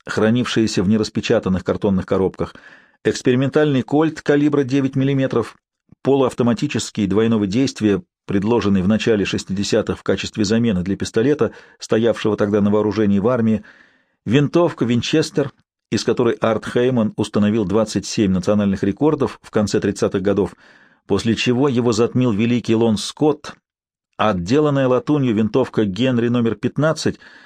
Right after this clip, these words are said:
которую можно заряжать в воскресенье и потом стрелять всю неделю, и которая, в конце концов,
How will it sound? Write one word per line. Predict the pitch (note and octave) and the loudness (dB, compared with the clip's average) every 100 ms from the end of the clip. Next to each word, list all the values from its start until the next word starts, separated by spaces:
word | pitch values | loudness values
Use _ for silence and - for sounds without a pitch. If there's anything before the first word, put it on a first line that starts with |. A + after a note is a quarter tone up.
| - _ _ - | -20 _ _ -4
которую | F#2 G2 G#2+ | -2 2 2
можно | A#2+ G#2 A2 | 2 2 2
заряжать | G2 B2+ B2 B2 F#2+ | 2 2 2 0 0
в | F#2+ | 0
воскресенье | G2+ - A2+ - E3+ G3 F3+ A#2+ | -2 0 -2 0 0 0 2 0
и | A2 | 0
потом | A#2 B2 B2 | 0 0 -2
стрелять | - C3+ C#3+ C3 | 0 2 2 -2
всю | - C#3+ | -4 0
неделю, | B2+ A2+ B2 F3+ B2+ - - _ _ _ _ _ _ _ - | 2 0 2 0 0 -4 -18 _ _ _ _ _ _ _ -10
и | - | -2
которая, | A2+ A#2 C#3+ | 0 2 2
в | A#2+ | 2
конце | B2+ A2+ C3+ | 0 0 0
концов, | A#2+ - C3 - | 0 2 -2 -2